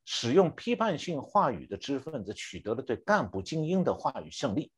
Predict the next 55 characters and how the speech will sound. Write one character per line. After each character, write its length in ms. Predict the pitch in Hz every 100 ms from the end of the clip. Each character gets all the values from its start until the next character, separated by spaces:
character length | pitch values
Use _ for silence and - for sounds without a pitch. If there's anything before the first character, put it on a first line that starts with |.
| _ _ _ _ _ _ _ _ _ _
这 220 | 277 254
个 80 | 147
胜 260 | - 160
利 140 | 117 95
啊， 100 | 85
不 80 | 196
仅 260 | 175 90 107
反 260 | - 80 95
映 100 | 107
着 80 |
共 160 | 220 139
产 160 | 110 104
党 140 | 95
统 220 | - - -
治 140 | -
的 100 | 85
潜 240 | - - 82
在 160 | 98
危 180 | 73 98
机， 340 | - 104 101 - - - -
也 160 | 107
在 100 | 127
一 80 | 143
定 240 | 160 127
程 240 | - 82 90
度 100 | 117
上 180 | 87 73
制 300 | - 185 101
造 340 | - 208 165
了 100 | 80 -
这 100 | -
个 80 | -
危 120 | -
机。 220 | - - _ _ _ _ _ _ _
因 160 | 165
为 180 | 180 160
呢， 340 | 131 123 110 - _ _ - -
异 240 | 220 196
议 40 | 151
知 300 | - - 190
识， 180 | 196 156
知 300 | - - 185
识 80 |
分 160 | 185 139
子 80 | 95
发 240 | - 160
起 180 | 160 -
的 80 | -
这 120 | 101
个 60 | -
话 300 | - 180 110
语 160 | - 71
革 200 | - 85
命 220 | 123
啊， 80 | 82